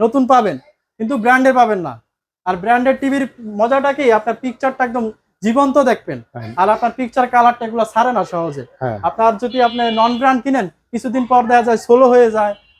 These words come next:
Speaker 1: অথবা পিকচারটা একটু ঘোলা হয়ে যায়। কারণ কি, লোকাল ব্র্যান্ড। আর আপনি গ্লোবাল ব্র্যান্ডে যাইবেন, ওদের এটাই হয়েছে যে গ্লোবাল, গ্লোবালে পুরো ওরা সেল দেয়,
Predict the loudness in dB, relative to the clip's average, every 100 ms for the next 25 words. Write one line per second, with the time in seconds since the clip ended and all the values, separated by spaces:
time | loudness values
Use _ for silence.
0 | _ -6 -6 -6 -6 -4 -2 -2 -2 2
1 | 4 6 4 4 0 -2 -12 _ _ -2
2 | 0 -2 -4 -8 -8 -20 _ 2 4 4
3 | 4 2 -2 -4 -16 _ _ -2 -2 -2
4 | -6 -2 2 4 4 2 2 2 2 0
5 | 0 -4 -10 _ -2 0 0 -4 _ _
6 | -12 0 4 4 4 0 2 2 -2 0
7 | 2 4 2 0 _ _ _ _ 2 2
8 | 2 -2 0 2 4 4 2 2 -2 0
9 | 0 0